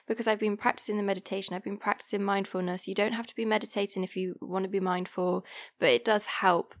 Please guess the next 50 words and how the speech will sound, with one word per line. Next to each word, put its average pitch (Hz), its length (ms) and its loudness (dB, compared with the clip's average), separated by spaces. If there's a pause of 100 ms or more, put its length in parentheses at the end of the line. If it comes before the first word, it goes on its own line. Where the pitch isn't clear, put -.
But - 240 0 (240)
I've 214 140 4
said 220 160 2
it 180 240 2
anyway 170 340 4
about 180 220 2
how 185 160 0
to - 160 -8
b-, - 180 -6
increase 185 400 -2
your 180 80 -4
mindfulness, 180 520 0
but - 120 -4
it - 200 -6
really 226 240 4
is 196 320 0 (320)
one 226 200 4
of 220 80 0
the 214 80 2
best 196 220 0
things 185 240 -2
you 180 80 0
can 180 160 -6
do 185 160 2
for - 160 -6
yourself. 170 460 0
And 180 320 2 (1000)
I 214 80 4
really 262 320 4
just 233 200 -2
want 214 140 0
to 208 80 0
help 196 260 2
as 185 120 -2
many 190 160 2
people 185 300 -6
to - 160 -10
become 185 340 -2
the 180 60 -4
best 185 280 -2
version 190 320 2
of - 80 -10
themselves. - 440 -6
You 226 260 2
are 220 240 10
already 202 580 2
amazing 185 580 0
as 185 240 2
you 190 140 2
are, - 260 4